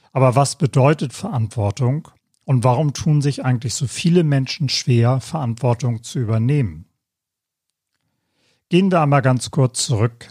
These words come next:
ein bisschen in die Geschichte. Der Begriff Verantwortung tauchte erstmals im fünfzehnten Jahrhundert auf.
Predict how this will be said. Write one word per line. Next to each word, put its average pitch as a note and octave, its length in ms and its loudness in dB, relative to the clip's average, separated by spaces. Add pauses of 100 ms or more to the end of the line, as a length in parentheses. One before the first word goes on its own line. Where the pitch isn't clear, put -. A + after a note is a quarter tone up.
ein A2+ 160 0
bisschen B2 460 -2
in A#2 100 -2
die G#2+ 80 0
Geschichte. G#2 720 -6 (600)
Der C3+ 80 4
Begriff D3+ 320 2
Verantwortung D3 840 0
tauchte C3+ 420 -2
erstmals C3+ 640 0
im A#2+ 100 -2
fünfzehnten B2+ 680 -2
Jahrhundert A2+ 560 2
auf. F2+ 440 -10